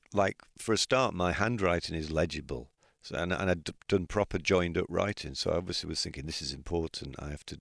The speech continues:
I have to s-, take time over this." And, um,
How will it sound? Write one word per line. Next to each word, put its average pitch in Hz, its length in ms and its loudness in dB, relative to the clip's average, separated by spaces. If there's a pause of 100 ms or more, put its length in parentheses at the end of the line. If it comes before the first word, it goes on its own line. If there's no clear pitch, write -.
I 76 60 -6
have 73 120 -10
to - 100 -12
s-, - 100 -4 (140)
take - 280 -2
time 87 320 0
over 71 280 -4
this." 64 320 -10
And, 71 220 -8 (540)
um, 98 580 2